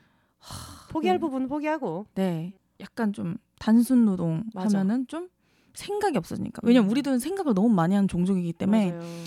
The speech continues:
Speaker 1: 다른 종족들은 머리 감으면서 아무 생각을 안 한대요.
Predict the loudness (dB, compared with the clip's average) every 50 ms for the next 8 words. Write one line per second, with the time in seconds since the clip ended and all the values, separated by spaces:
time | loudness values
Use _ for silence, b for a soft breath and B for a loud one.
0 | -14 -14 -16 -18 B B B B B B B 2 4 4 4 2 0 -2 -4 -4
1 | 0 2 2 2 2 0 -4 -6 -6 -4 -4 -2 -2 -2 -2 -4 -4 -4 -6 -8
2 | -10 -12 _ _ _ _ _ _ _ _ -4 -2 -2 0 0 2 0 0 0 0
3 | -2 -2 -2 0 0 0 0 2 2 2 2 0 0 -2 -2 -4 -4 -4 -4 -6
4 | -6 -6 -6 -8 -10 -12